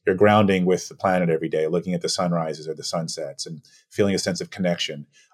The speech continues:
I think that is the biggest missing piece of this hyperactive,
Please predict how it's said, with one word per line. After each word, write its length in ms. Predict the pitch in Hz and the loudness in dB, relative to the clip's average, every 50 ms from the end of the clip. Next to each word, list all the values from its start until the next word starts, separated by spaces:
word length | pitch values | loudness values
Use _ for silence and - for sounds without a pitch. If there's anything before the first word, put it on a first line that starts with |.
| _ | _
I 100 | 107 117 | 2 2
think 300 | 120 - 143 127 117 - | 4 6 4 4 4 4
that 260 | 120 113 113 113 120 - | 6 6 8 6 4 4
is 320 | - 131 104 104 101 92 - | 4 4 6 6 4 2 0
the 220 | - 95 90 85 - _ _ _ _ | -2 -4 -4 -4 -8 _ _ _ _
biggest 540 | 117 117 117 113 113 101 - - - - - _ _ _ _ _ _ _ _ _ _ _ - | 4 6 8 8 8 6 6 2 -2 -6 -14 _ _ _ _ _ _ _ _ _ _ _ -4
missing 420 | 120 113 113 107 - 104 95 87 | 2 4 4 4 4 2 0 0
piece 420 | - - 87 71 67 - - - - _ _ _ _ | -2 -2 -2 -2 -2 -4 -8 -8 -12 _ _ _ _
of 300 | - 92 92 90 87 - | 2 4 4 4 4 2
this 280 | 95 92 87 87 - - _ _ _ _ - - | 0 0 0 0 -4 -8 _ _ _ _ -4 2
hyperactive, 1160 | 113 117 120 123 - 113 101 95 - - - 98 101 104 - - 101 92 90 85 76 - - | 4 4 4 4 6 6 6 6 6 4 4 2 2 2 2 2 2 2 2 0 -2 -8 -16